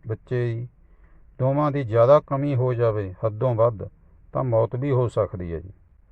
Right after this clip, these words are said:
ਇਸ ਕਰਕੇ ਇਹਦੇ ਬਚਾਅ ਲਈ ਜ਼ਰੂਰ ਜਾਗਰਤ ਹੋਣਾ ਚਾਹੀਦਾ। ਅਨੀਮੀਆ ਇੱਕ ਬੜੀ ਭਿਆਨਕ ਬਿਮਾਰੀ ਹੈ।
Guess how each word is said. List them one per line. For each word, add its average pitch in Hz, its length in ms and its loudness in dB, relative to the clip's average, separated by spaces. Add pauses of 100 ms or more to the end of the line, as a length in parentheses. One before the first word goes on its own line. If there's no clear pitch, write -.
(580)
ਇਸ 120 160 -8
ਕਰਕੇ 131 460 0
ਇਹਦੇ 139 140 -2
ਬਚਾਅ 120 440 2
ਲਈ 120 180 -2
ਜ਼ਰੂਰ 110 520 -4 (640)
ਜਾਗਰਤ 104 460 2
ਹੋਣਾ 113 300 0
ਚਾਹੀਦਾ। 104 520 -2 (720)
ਅਨੀਮੀਆ 110 440 -2
ਇੱਕ - 180 -8
ਬੜੀ 98 360 -6 (920)
ਭਿਆਨਕ 107 400 -2
ਬਿਮਾਰੀ 101 560 0
ਹੈ। 104 180 -4